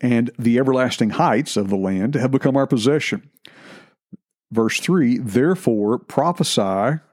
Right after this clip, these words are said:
he's talking now to Ezekiel, "and say, 'Thus says the Lord Yahweh, for good reason they have made you desolate and crushed you from every side,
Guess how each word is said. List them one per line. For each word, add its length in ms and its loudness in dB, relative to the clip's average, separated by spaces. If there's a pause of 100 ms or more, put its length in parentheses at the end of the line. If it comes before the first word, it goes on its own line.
(120)
he's 180 -6
talking 300 -2
now 140 2
to 120 2
Ezekiel, 500 0
"and 140 -2
say, 440 0 (560)
'Thus 220 0
says 300 0
the 80 0
Lord 320 2
Yahweh, 680 0 (540)
for 200 -2
good 400 0
reason 440 2
they 160 2
have 160 0
made 360 0
you 80 -2
desolate 800 -2
and 200 0
crushed 460 -2
you 160 2
from 200 0
every 200 2
side, 580 0